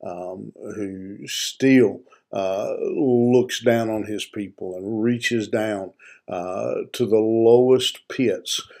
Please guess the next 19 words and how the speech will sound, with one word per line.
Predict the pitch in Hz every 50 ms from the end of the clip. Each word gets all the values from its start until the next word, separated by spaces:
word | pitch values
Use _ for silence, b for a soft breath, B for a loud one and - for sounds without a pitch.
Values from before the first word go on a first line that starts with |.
| B B B
uh, | 98 101 95 101 104 110 117 - -
and | - 107 98 98 104
saves | - - - - - - - 135 131 135 139 135 131 120 123
mankind, | 131 127 120 120 120 117 113 107 104 98 90 98 120 123 _ B B B B B B -
uh, | - 92 92 101 107 - -
and | 120 117 101 101 104 110 113 117
reaches | 123 120 120 - 120 107 101
out | 113 107 107 - - -
to | - 110
them, | 95 101 98 92 90 87 90 _ _ B B B B B B
uh, | - 90 85 85 90 95 - - -
that, | - 78 - 117 98 92 92 - - 110
uh, | 95 92 92 101 -
should | - - - - 101 -
still, | - - - - - 139 139 131 117 101 104 - _ b b b b b
uh, | - - 107 107 113 123 135 127
give | 107 110 117 104 98
us | 107 101 92 - - -
reason | 113 104 101 104 107 107 110 107 101 98 104 101 98 95 95